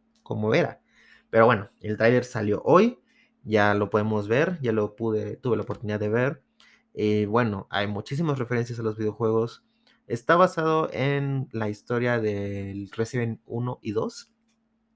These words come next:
Entonces, pues, tienen bastante que cobrar. Estamos a más o menos un mes de su estreno. Y, pues, bueno, mm,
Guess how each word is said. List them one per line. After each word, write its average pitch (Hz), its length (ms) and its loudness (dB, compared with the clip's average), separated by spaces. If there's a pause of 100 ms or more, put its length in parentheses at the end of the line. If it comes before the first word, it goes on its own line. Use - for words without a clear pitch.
(120)
Entonces, 107 340 -4
pues, 107 140 -10
tienen 110 200 -4
bastante 107 340 -6
que - 120 -10
cobrar. 113 380 -2 (360)
Estamos 123 360 -4
a 113 40 -4
más 120 300 -2
o - 20 -4
menos 127 340 -4
un 127 160 0
mes 143 240 2
de 143 100 2
su 123 180 0
estreno. 127 720 -2 (560)
Y, 123 440 4
pues, 123 180 -2
bueno, 113 580 -2 (120)
mm, 113 960 -8